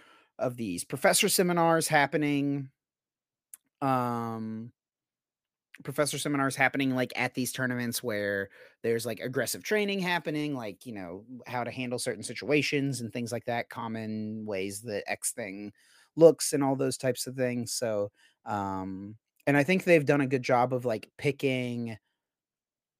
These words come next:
uh, longtime judges in the community that are, uh, you know, good examples of, like, what a good judge looks like, who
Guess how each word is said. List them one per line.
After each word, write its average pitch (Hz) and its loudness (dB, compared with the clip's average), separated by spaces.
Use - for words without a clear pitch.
uh, 113 2
longtime 143 6
judges 123 -2
in 120 -2
the 117 -4
community 131 -4
that 120 2
are, 107 2
uh, 98 -2
you 123 -6
know, 107 -6
good 123 -2
examples 113 -6
of, 113 -8
like, 98 -4
what 120 0
a 110 -4
good 107 -4
judge 104 -4
looks 120 -6
like, 127 -2
who 123 -2